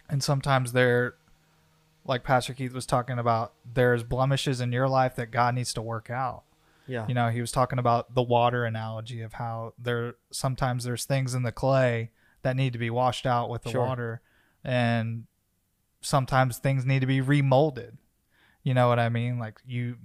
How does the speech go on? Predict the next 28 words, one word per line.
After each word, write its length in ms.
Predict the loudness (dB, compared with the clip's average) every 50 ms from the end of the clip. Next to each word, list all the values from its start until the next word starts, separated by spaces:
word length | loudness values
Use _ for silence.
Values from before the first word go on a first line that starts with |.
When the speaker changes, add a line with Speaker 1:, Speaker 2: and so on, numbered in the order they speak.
| -14
Speaker 1:
you 160 | -6 -2 0 0
<laughs> 0 |
maybe 340 | 0 0 0 0 -2 -2
fall, 440 | -4 -4 -2 -2 0 0 0 -2 -2 -4 _ -4
fall 220 | 0 0 2 2
apart 320 | 0 2 2 2 2 2 0
or 60 | -2
crack 340 | -2 0 2 2 2 2 0
or 80 | -2
whatnot, 400 | -2 -2 -2 -4 -6 -6 -4 -4
and 80 | -6 -6
you 80 | -6 -6
need 160 | -6 -6 -6
to 80 | -6
be 160 | -6 -6 -6 -4
remolded. 600 | -4 -4 -4 -4 -4 -6 -6 -6 -6 -8 -8 -8 -8 -8
And, 140 | -10 -10 -10
and 240 | -10 -10 -8 -6 -6
that's, 200 | -6 -4 -4 -6
Speaker 2:
Yeah. 100 | -6 -6 -8 -10 _ _ _ _ _ _ _ _ _ _ _ _ _ _ _ _ _ _ _ _ _ _ _ _ _ -8
Speaker 1:
that's 240 | -6 -6 -6 -6
tough, 340 | -4 -4 -4 -4 -4 -10 -14
man. 280 | -14 -12 -12 -12 -14 -16 _ _ _ _ _ _ _ _ _ _ _
Speaker 2:
Dude, 120 | -4 -2 0
I 120 | 2 2
was 240 | 2 0 -2 -2 -2
in, 140 | -4 -4 -4
um, 360 | -6 -6 -8 -8 -10 -12 -14